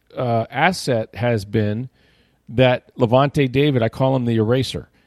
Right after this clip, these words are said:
He erases all those mistakes 'cause Levante is able to go on top. If Devin shoots the wrong gap, somehow Levante is able to get over top of, of the block and, and still make the tackle and prevent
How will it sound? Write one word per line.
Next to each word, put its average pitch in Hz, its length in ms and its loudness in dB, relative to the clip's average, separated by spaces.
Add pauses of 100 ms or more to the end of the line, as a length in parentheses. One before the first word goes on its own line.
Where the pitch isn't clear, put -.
He 151 180 2
erases 160 500 2
all 147 180 4
those 143 220 2
mistakes 120 440 -4
'cause 110 200 -2
Levante 135 460 -2
is 127 120 -2
able 131 180 0
to 120 80 0
go 127 220 2
on 117 180 -2
top. 127 340 0
If 98 120 -8
Devin 135 280 0
shoots - 340 -4
the 135 100 -2
wrong 123 260 -2
gap, 113 420 -2 (340)
somehow 143 380 2
Levante 127 440 0
is 120 120 -2
able 123 180 2
to 113 60 0
get 123 180 0
over 110 200 0
top 120 420 -2
of, 110 340 -2
of 98 200 -6
the 101 80 -2
block 104 460 0
and, 110 320 -6
and 110 240 -8
still 135 260 -2
make 123 220 -2
the 107 80 -6
tackle 117 400 -2
and 98 100 -8
prevent 117 440 -2